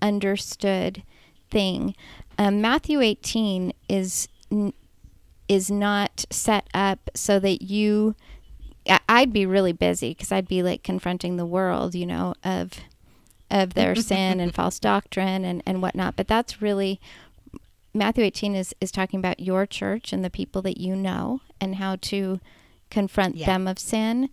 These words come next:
Speaker 1: It's not talking about a public preacher or a, a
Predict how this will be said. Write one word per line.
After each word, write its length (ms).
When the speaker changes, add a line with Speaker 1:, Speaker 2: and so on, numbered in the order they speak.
Speaker 1:
It's 260
not 260
talking 420
about 600
a 100
public 440
preacher 760
or 420
a, 320
a 200